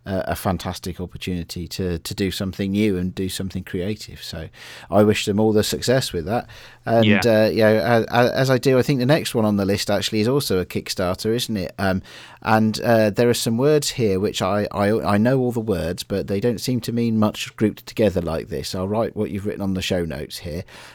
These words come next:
Speaker 1: Um, Dolomite's Ultra Large Format.
Speaker 2: Yeah, so again, this was just one of these things that I was trawling through the Kickstarter photography ones, and this one leapt out at me.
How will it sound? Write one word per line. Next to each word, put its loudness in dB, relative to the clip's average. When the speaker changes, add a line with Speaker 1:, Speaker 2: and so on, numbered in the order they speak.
Speaker 1:
Um, -2
Dolomite's 2
Ultra 2
Large 2
Format. -4
Speaker 2:
Yeah, -6
so 0
again, 0
this -4
was -4
just -6
one -2
of -4
these -2
things -2
that -2
I -8
was -4
trawling 0
through -6
the -4
Kickstarter -6
photography -6
ones, 0
and 2
this -2
one -2
leapt -2
out -4
at -16
me. -18